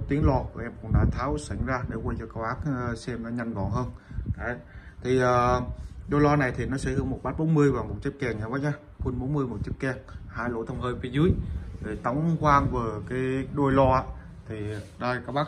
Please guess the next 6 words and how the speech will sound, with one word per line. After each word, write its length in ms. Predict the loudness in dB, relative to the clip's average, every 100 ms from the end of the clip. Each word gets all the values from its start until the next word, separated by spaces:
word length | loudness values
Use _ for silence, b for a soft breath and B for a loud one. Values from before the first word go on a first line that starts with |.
| -4
sẽ 140 | -6
thấy 200 | 0 0
là 220 | 2 2
nó 320 | 0 -2 -2
sẽ 500 | -4 -4 -2 0 0 -2 -10 B B B B 0
có, 600 | 4 6 8 8 6 2